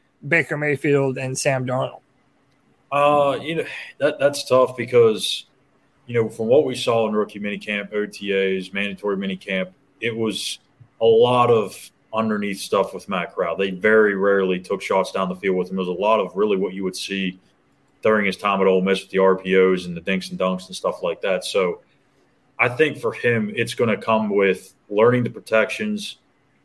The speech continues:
Speaker 2: learning the checks at the line of scrimmage. It's all that part of the game that is almost foreign to him.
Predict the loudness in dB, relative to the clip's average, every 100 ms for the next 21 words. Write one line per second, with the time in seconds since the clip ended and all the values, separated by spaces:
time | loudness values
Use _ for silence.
0 | -8 2 2 4 0 -2 0 -2 -2 -4
1 | -2 -2 -4 -2 -2 -2 -4 -6 -8 -8
2 | 0 4 4 4 -2 -16 -8 0 0 0
3 | 0 2 2 0 -4 -2 -2 -2 -2 -2
4 | -2 -4 -4 -4 -6 -4 -2 -2 -4 -10
5 | -14 -18